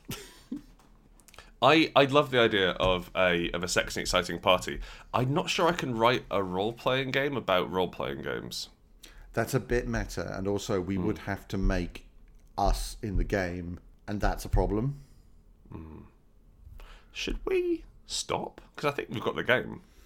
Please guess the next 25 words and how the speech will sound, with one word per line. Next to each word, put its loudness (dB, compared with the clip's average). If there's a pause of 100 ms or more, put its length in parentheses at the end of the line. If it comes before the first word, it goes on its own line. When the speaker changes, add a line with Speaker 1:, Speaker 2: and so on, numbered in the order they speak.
(180)
Speaker 2:
Uh, 4
we've 4
definitely 4
got 4
the -2
game. 2
Like, 0
I 4
feel 2
any 2
other 2
game 0
is -4
just 0 (160)
less 0 (240)
Speaker 1:
Yeah. 6 (540)
Speaker 2:
than 4
Speaker 1:
Um, 6
Speaker 2:
the 6
game 8
we're 6
genuinely 4
going 2
to -4
make. -6